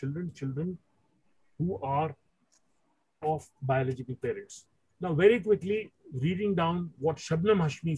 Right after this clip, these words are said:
says. Shabnam Hashmi, in two thousand fourteen four S C C one. The J J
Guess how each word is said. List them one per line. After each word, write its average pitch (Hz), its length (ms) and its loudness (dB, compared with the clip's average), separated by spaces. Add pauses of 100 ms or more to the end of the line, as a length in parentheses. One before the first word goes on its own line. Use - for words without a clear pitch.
says. 139 340 -2 (1200)
Shabnam 208 380 4
Hashmi, 190 340 -2
in 165 240 0 (160)
two 208 180 0
thousand 185 340 4 (100)
fourteen 165 420 0 (120)
four 175 280 0 (140)
S - 80 -18
C 170 220 -6
C 170 140 -2 (220)
one. 127 140 2 (1000)
The 160 80 2
J 151 300 6
J 240 120 10